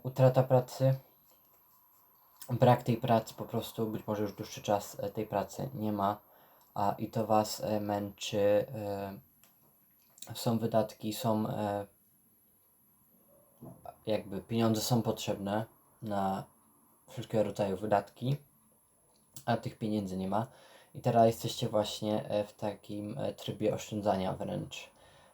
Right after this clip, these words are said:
A więc, em, tryb oszczędzania, jakąś pomału dochodzicie do siebie. Sytuacja była dla was, e,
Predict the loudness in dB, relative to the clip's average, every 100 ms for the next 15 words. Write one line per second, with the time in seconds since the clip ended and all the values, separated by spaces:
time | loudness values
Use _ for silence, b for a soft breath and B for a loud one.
0 | B -2 -2 0 -2 0 -4 -8 -12 -2
1 | 0 2 2 0 -8 -12 _ _ _ -20
2 | -20 _ _ _ _ _ _ -20 _ _
3 | _ _ _ -20 -20 -2 4 6 4 2
4 | 0 4 4 4 4 4 2 b b b
5 | b b b b _ -20 _ -2 0 2
6 | 0 0 2 4 6 4 2 -2 -4 -4
7 | -2 -6 -8 -2 0 0 -2 _ _ _
8 | _ _ _ _ _ _ _ _ _ _
9 | _ _ _ _ _ _ _ _ -20 -12
10 | -10 2 6 6 6 -2 0 0 2 2
11 | 2 0 0 -4 -4